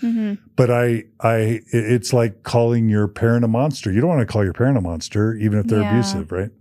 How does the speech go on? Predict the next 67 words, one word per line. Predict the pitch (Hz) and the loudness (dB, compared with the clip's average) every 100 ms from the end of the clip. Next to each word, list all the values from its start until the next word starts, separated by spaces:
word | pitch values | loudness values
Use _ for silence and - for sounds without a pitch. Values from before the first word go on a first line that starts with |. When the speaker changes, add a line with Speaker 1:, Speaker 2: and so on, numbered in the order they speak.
| _ | _
Speaker 1:
Yeah, | 220 214 208 196 | -2 0 0 0
and | 262 | 0
that's | 294 | 0
such | 349 - | -2 -4
a | 269 | -2
good | 254 | -2
point. | - 233 208 | -2 -2 -2
I'm | |
glad | 214 226 214 | 0 -2 -2
you | |
brought | 220 202 | -4 -2
that | 202 | -2
up | 196 196 | -2 -4
because | 208 208 202 190 - - - - | -4 -2 -2 -4 -12 -18 -18 -4
a | 233 | 0
lot | 220 214 | 2 0
of | 214 | -2
times | - 214 214 | -4 -4 -4
people | 214 208 | -2 0
are | 202 202 190 | 0 0 -2
afraid | 196 220 202 | -4 -4 -4
to | - | -4
use | 208 | -4
a | 196 | -4
C | - 214 | -4 -2
word, | 196 202 | 0 0
or | 247 254 | 0 0
they | 233 | -2
think | 226 226 | -2 -2
it's, | 214 202 - - - - - | -2 -4 -8 -16 -20 -20 -10
you | 214 | -4
know, | 208 190 190 - - - | -2 -2 -4 -8 -20 -14
it's | - 208 - - | -8 -6 -6 -2
only | - 269 269 | 0 2 2
describes | 247 - 233 220 - | 0 0 -2 -2 -6
people | 233 214 214 | -6 -2 -2
who | |
are | 208 202 | -2 -2
sacrificing | 202 196 196 196 196 190 | -4 -6 -4 -4 -4 -2
babies, | 190 180 180 | -2 0 -2
and | 190 180 | -4 -6
they're | 180 | -4
like, | 180 - - | -4 -4 -2
"That's | 339 359 | -2 0
not | 247 190 | -2 0
what | 196 | -2
we're | 202 | -4
doing. | 202 240 294 302 285 | -2 0 0 0 0
People | 285 302 302 | -2 -2 -2
are | |
singing | 294 311 302 294 | -2 -2 0 0
happy | 302 311 | -2 -4
songs | 302 330 311 277 | -2 0 0 0
and | 277 | 0
loving | 294 277 262 | 0 0 0
each | 233 233 | 0 -2
other. | 214 220 | 0 0
They're | 233 | 0
only | 302 311 | 2 0
bringing | 202 208 226 247 | 0 -2 0 0
them | 254 | 0
cookies. | 247 277 277 277 226 | 0 -2 0 0 0
Why | 220 226 | 0 0
is | 226 | 0
that | 220 220 | -2 -2
so | 220 | -2
bad?" | 202 226 214 208 | 0 0 0 -4